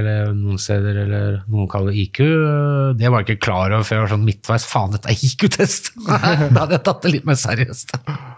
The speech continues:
Nei, men, øh, også er det jo oppmerksomhet, altså hukommelse, øhm, altså det er for å finne ut hvor, øh, hvor kjapt, øh, altså hvor, øh, altså hvor mye s-, hjernen din spinner videre fra et,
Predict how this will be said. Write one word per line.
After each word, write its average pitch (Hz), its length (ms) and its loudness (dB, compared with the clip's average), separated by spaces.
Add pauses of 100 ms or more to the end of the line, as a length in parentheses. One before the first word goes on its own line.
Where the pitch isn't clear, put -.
(560)
Nei, 247 140 4 (100)
men, 233 160 2
øh, 226 240 4
også 202 320 2
er 165 160 4
det 165 80 4
jo 175 140 6
oppmerksomhet, 143 880 0 (580)
altså 151 240 4
hukommelse, 123 680 4 (420)
øhm, 131 960 4 (720)
altså 139 200 2
det 127 40 4
er 120 80 0
for 165 120 2
å 185 40 -2
finne 127 380 4
ut 117 100 0
hvor, 120 220 6
øh, 113 560 4
hvor 113 220 4
kjapt, - 600 -4
øh, 117 160 4
altså 110 300 2
hvor, 107 240 4
øh, 107 1400 0
altså 101 240 0
hvor 104 120 4
mye 98 380 4
s-, - 220 -4
hjernen 98 300 0
din 98 80 0
spinner 101 340 0
videre 101 340 2
fra 107 220 -2
et, - 120 -8